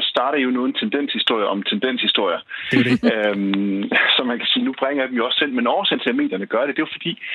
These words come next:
Speaker 1: at, øh, corona, øh, historien her har fyldt så meget i så lang tid, øh, og der er selvfølgelig flere årsager til det, men, øh, medierne skal også blive ved med at finde på noget indhold til, de, til den her historie om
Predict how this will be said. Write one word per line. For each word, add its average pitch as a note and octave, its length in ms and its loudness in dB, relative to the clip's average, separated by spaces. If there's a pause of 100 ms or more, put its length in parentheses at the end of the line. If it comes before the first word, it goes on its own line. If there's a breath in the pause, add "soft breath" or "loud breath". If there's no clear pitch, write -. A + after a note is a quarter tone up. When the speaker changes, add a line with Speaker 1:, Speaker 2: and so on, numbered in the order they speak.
(280 loud breath)
Speaker 1:
at, A#2 200 2 (140)
øh, F#2+ 360 2 (200)
corona, D3 480 2 (400)
øh, G2 120 2 (120)
historien C#3+ 400 2
her A2+ 140 0
har G2 220 -4
fyldt D#3 200 0
så - 80 2
meget A#2 300 2
i - 40 -4
så C#3 80 0
lang B2 220 -2 (160)
tid, B2+ 140 0 (480 loud breath)
øh, G2+ 120 2
og - 80 -2
der F#2 60 0
er F#2 60 -2
selvfølgelig A#2+ 360 -2
flere C3 180 2
årsager A2 360 0
til B2+ 200 -2
det, G2 180 -4
men, B2 340 0 (140)
øh, A2 200 2
medierne A#2+ 420 0
skal - 140 2
også G#2 180 -2
blive B2 160 -2
ved C3+ 100 0
med F#3+ 120 0
at A2 320 0
finde A#2+ 240 0
på - 60 -2
noget A2 200 0
indhold E3 420 -2
til, A2+ 120 -2
de, C3 220 -2 (100)
til B2 100 0
den C#3+ 160 -2
her G#2+ 320 0
historie A2+ 380 0
om G#2 120 -4